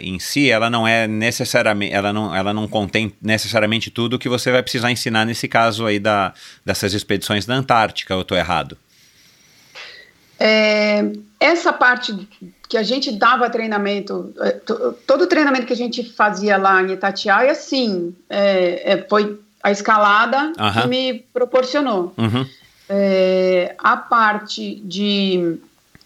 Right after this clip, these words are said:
Speaker 2: isso tudo foi, foram treinamentos, né? Noventa e três, quatro, noventa e cinco, noventa e seis, foi tudo pré-Makoto.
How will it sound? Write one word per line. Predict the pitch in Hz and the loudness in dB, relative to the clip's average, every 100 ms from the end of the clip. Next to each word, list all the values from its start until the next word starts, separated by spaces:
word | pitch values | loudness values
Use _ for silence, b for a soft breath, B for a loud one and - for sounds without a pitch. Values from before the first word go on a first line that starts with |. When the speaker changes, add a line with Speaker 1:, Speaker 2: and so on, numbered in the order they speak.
| _ | _
Speaker 2:
isso | - 269 320 | 0 2 2
tudo | - 349 415 - | 2 4 2 2
foi, | 349 339 - | 0 0 -2
foram | - 285 302 | 0 2 2
treinamentos, | 294 269 320 359 294 220 - | -2 0 2 4 2 -2 -4
né? | 226 247 | -2 0
Noventa | 208 208 233 240 | -2 -2 0 0
e | 226 | 0
três, | - _ 220 247 254 226 | -10 _ 2 4 4 2
quatro, | 247 277 269 233 | 2 2 0 -4
noventa | 226 226 | -6 -6
e | 220 | -8
cinco, | - 254 226 | -6 -6 -4
noventa | 220 226 | -6 -2
e | 226 | 0
seis, | 247 254 254 - B B - | 4 2 2 -12 B B -2
foi | 262 | 2
tudo | 294 330 285 - | 2 2 0 -2
pré-Makoto. | 262 269 320 381 247 202 - 170 | 2 4 4 2 0 0 -4 -10